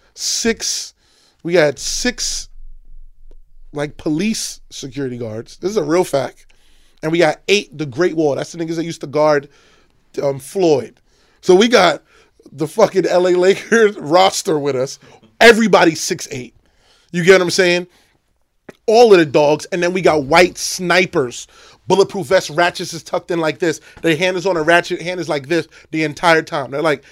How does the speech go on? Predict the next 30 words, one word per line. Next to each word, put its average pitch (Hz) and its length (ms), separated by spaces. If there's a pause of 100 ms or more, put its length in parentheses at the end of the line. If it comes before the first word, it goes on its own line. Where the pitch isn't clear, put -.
(120)
"If 160 160
anyone 185 280
moves, 156 380
like, 139 160
we 160 100
can 160 140
hit 160 180
things 147 200
from 131 160 (380)
a 135 60
hundred 139 360
yards." 127 520 (240)
And 185 100
I'm 240 120
like, 147 240 (840)
"Okay." 349 480 (320)
You 180 180
know 196 100
what 196 40
I - 20
mean? 226 240 (1120)
Tekashi 233 520
knows 190 420
this. 123 340
So - 140
he 240 120
runs 220 260
out 196 100
the 208 80
car. 220 280